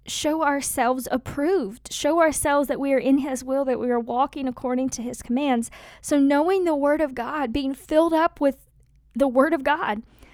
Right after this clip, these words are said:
to know how to handle situations, to know how we should speak, to know how we should respond, is so important.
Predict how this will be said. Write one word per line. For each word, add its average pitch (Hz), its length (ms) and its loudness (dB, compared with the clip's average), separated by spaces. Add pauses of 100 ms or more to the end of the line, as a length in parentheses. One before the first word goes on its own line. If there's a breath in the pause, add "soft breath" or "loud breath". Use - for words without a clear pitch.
to 302 140 0
know 294 220 2
how 302 80 -6
to 320 100 2
handle 311 400 -4
situations, 262 640 -2
to 277 120 -4
know 269 260 2
how 285 400 0
we 285 180 -4
should 254 300 -6
speak, 254 380 -6
to - 100 -8
know 269 160 0
how 311 340 -2
we 294 200 -2
should 254 260 -6
respond, 247 640 -2 (680 loud breath)
is 277 160 0
so 311 280 0
important. 285 680 -2